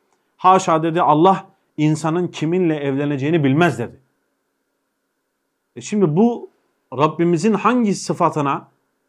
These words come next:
zıt oluyor kardeşlerim? İlim sıfatı. İlim ne demek? Rabbimiz her şeyi bilir. "Vesi'a kulle şeyin ilme."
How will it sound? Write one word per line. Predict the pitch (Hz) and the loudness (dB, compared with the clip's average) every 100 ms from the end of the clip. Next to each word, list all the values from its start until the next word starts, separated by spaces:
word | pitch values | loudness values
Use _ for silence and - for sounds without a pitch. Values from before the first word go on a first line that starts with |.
| _ | _
zıt | 117 160 | -4 -2
oluyor | 165 143 147 | 0 0 0
kardeşlerim? | 139 135 135 165 143 | -2 -4 -6 -10 -2
İlim | 160 170 156 | 2 2 0
sıfatı. | 120 101 - _ _ _ _ _ _ | -8 -16 -20 _ _ _ _ _ _
İlim | 151 190 208 | 2 2 2
ne | 196 | 0
demek? | 202 214 - _ _ _ _ _ _ _ - | -4 -6 -12 _ _ _ _ _ _ _ -10
Rabbimiz | 143 135 170 165 123 | -8 -2 -2 -2 0
her | 220 | -2
şeyi | - 147 120 | 0 -2 -2
bilir. | 98 90 _ _ _ _ _ - | -4 -14 _ _ _ _ _ -6
"Vesi'a | 139 139 220 214 190 | -4 0 2 2 2
kulle | 208 190 160 | 0 2 2
şeyin | 190 202 175 | 2 2 2
ilme." | 165 214 233 151 - | 0 2 2 -2 -8